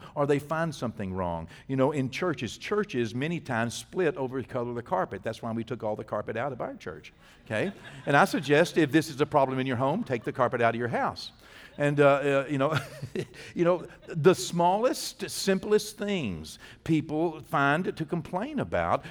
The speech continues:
for some reason, and they see if they can't get the band behind them and get, you know, uh, start politicking, if not watchful, and end up with a real divisive, uh, you know, a, a, a, a group of people over something trivial and small and something that is just minor.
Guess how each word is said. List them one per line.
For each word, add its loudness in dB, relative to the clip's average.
for 0
some 0
reason, 0
and 4
they 6
see -4
if -4
they 2
can't -4
get -2
the -2
band -2
behind 0
them 0
and -2
get, 0
you -4
know, 4
uh, 4
start 0
politicking, -2
if -2
not 0
watchful, 0
and 2
end 0
up 4
with 0
a 6
real 2
divisive, -2
uh, 6
you -2
know, 4
a, 4
a, 0
a, -2
a -4
group -2
of -2
people 0
over 0
something -4
trivial -6
and -6
small -4
and -4
something -6
that -4
is -6
just -6
minor. -2